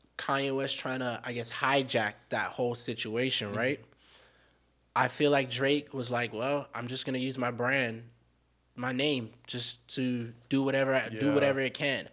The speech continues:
Speaker 2: Yeah.
Speaker 1: J-, like you said, I agree with you on that. I think Drake's album cuts still hit home.
Speaker 2: Yeah.
Speaker 1: I think he's more now in,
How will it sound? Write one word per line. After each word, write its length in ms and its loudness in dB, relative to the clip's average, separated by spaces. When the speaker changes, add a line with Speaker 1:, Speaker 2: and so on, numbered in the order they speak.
Speaker 2:
Yeah. 380 -2
Speaker 1:
J-, 220 -12
like 220 4
you 60 0
said, 280 8
I 160 8
agree 240 6
with 180 4
you 120 4
on 100 0
that. 160 -2
I 60 -4
think 260 0
Drake's 400 2
album 320 6
cuts 300 -4
still 260 -4
hit 260 -4
home. 440 -4
Speaker 2:
Yeah. 300 -2
Speaker 1:
I 180 8
think 340 -4
he's 360 -6
more 240 0
now 460 0
in, 280 -6